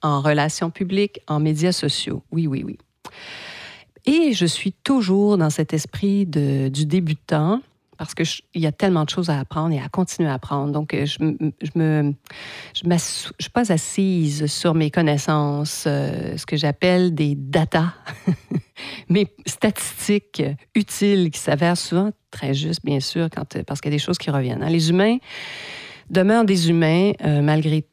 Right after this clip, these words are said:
toute l'évolution technologique, euh, les humains et leurs émotions demeurent. Donc, c-, vous pouvez vous imaginer qu'il y a beaucoup de choses que je sais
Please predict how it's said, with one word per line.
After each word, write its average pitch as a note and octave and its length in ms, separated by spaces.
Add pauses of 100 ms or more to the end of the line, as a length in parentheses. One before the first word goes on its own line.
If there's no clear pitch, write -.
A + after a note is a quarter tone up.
toute A3 440
l'évolution D#3+ 520
technologique, D3+ 920
euh, C3+ 280
les C#3 220
humains D3 360
et C#3 100
leurs C3 260
émotions C#3+ 520
demeurent. D3+ 560
Donc, C#3+ 260
c-, - 220 (280)
vous G3 180
pouvez E3 260
vous D3 200
imaginer C#3 580
qu'il E3+ 360
y E3+ 60
a E3+ 40
beaucoup E3+ 180
de - 40
choses C4 140
que F3+ 100
je D#3+ 100
sais - 540